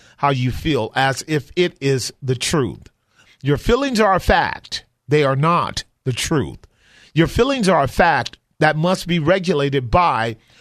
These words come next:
right and proper thinking. God never, ever brings us into judgment or assessment, uh, on the basis of how we feel, because feeling is simply part of a process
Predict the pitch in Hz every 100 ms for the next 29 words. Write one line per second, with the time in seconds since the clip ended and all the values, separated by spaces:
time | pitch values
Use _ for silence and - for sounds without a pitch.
0 | - - 113 113 165 180 - 135 - 147
1 | - 131 123 - 190 175 - 120 73 57
2 | _ _ _ _ _ _ 143 131 190 143
3 | 151 214 277 302 269 226 - 202 185 143
4 | 139 - 135 165 190 156 170 160 - -
5 | 170 143 170 151 117 135 180 131 143 127
6 | - - - - 151 170 165 147 143 -
7 | 196 180 - 131 104 - - _ _ _
8 | _ - 143 127 - - 175 170 147 170
9 | 170 151 139 135 156 156 131 214 226 170
10 | 139 143 156 - - 220 202 160 147 -
11 | 190 165 143 - 185 - 147 131 - -
12 | - - 143 -